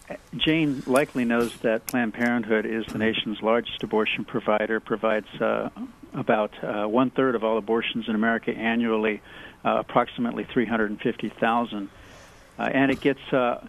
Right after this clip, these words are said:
about three hundred and, uh, eighty, uh, million dollars a year in public funding. That's about,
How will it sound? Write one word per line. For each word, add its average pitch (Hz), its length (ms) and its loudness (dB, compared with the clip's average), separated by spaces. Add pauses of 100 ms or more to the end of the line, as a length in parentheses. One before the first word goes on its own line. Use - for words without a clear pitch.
(140)
about 127 400 2 (360)
three 143 160 2
hundred 127 400 4
and, 110 420 -2 (240)
uh, 110 340 0
eighty, 123 580 2 (300)
uh, 110 380 0 (380)
million 127 420 6
dollars 113 500 2
a 120 80 -4
year 113 380 2
in 113 260 -4
public 113 420 2
funding. 113 420 0
That's 107 160 -4
about, 110 320 0